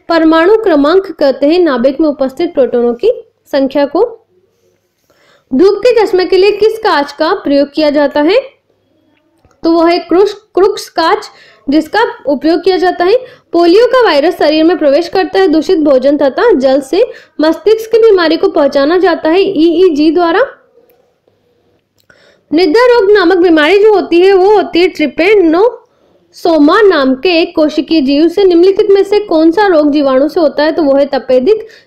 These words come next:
शहद का एक प्रमुख घटन है फ्रक्टोज।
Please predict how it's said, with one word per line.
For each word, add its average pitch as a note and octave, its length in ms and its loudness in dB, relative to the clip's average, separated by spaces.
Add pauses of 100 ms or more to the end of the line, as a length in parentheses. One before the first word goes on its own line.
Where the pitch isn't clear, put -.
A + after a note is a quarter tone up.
शहद E4 320 0
का A4+ 220 0
एक A4 120 -2
प्रमुख F#4 280 2
घटन D4+ 420 0
है F4 120 2 (440)
फ्रक्टोज। D#4+ 640 -2